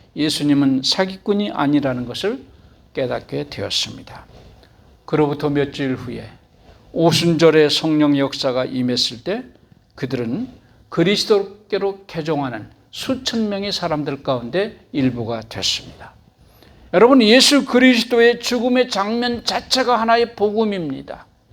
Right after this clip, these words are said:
그 광경에 참여한 사람들은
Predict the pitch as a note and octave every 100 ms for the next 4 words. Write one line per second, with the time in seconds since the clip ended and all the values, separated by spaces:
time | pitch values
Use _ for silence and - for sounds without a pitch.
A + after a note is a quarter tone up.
0 | _ _ _ - - _ - G#3+ F#3+ G3+
1 | G3+ G#3 G#3 G#3+ - - A#3 C4 A#3 A3+
2 | G#3+ G#3 G#3+ G3 C4 G#3+ B2+